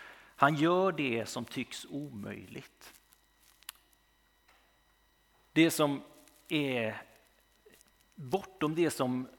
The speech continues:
vi kan förvänta oss, det som vi har tappat hopp för, tro för, förväntan på. Även om vi kanske tänker att vi känner Gud, för, eh, lever med Gud, det som, det som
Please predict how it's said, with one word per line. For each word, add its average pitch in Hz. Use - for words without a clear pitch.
vi 131
kan 123
förvänta 131
oss, 123
det 147
som 139
vi 135
har 135
tappat -
hopp -
för, 139
tro 185
för, 127
förväntan 143
på. 156
Även 151
om 135
vi 135
kanske 143
tänker 151
att -
vi 143
känner 123
Gud, 151
för, 147
eh, 120
lever 135
med 135
Gud, 120
det 135
som, 127
det 143
som 127